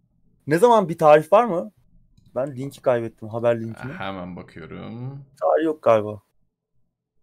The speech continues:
Speaker 1: Ya pardon, ya da bu hafta mı çıkıyor, önümüzdeki hafta mı çıkıyor?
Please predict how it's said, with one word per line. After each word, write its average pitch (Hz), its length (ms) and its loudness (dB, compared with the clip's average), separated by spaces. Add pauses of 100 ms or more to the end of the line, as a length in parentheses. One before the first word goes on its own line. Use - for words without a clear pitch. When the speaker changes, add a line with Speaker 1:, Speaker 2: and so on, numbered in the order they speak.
(260)
Speaker 1:
Ya 160 160 8
pardon, 190 240 8
ya 156 80 6
da 147 100 6
bu 156 80 8
hafta 180 260 8
mı 233 80 2
çıkıyor, 147 240 -2
önümüzdeki 151 300 2
hafta 175 220 4
mı 233 60 -4
çıkıyor? 110 340 -8